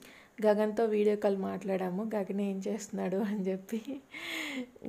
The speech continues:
గగన్ బుజ్జిబాబు ఆడుకుంటున్నాడు, రాత్రి అంతా వాడే కళ్ళకు వచ్చాడండి. వాడే, వాడి మాటలే అన్నమాట, వాడి మాటలు, వాడి చేష్టలు ఇవన్నీ కూడాను. So, ఒక చిన్న, ఆహా, సెలబ్రేషన్,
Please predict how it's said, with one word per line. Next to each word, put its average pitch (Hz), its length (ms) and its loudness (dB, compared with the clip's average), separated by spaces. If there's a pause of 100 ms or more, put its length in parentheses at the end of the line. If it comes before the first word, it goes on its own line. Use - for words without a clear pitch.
(120)
గగన్ 208 360 2
బుజ్జిబాబు 208 600 2
ఆడుకుంటున్నాడు, 196 920 0
రాత్రి 208 420 0
అంతా 214 260 0
వాడే 208 320 2
కళ్ళకు 202 400 0
వచ్చాడండి. 190 760 -4 (680)
వాడే, 214 480 8
వాడి 214 400 8 (1200)
మాటలే 196 560 2
అన్నమాట, 190 500 0 (640)
వాడి 202 220 8
మాటలు, 196 520 2
వాడి 202 280 4
చేష్టలు 196 640 0
ఇవన్నీ 196 560 0
కూడాను. 196 480 -2 (680)
So, 220 80 4
ఒక 214 360 6
చిన్న, 240 800 0
ఆహా, 214 760 2
సెలబ్రేషన్, 196 760 0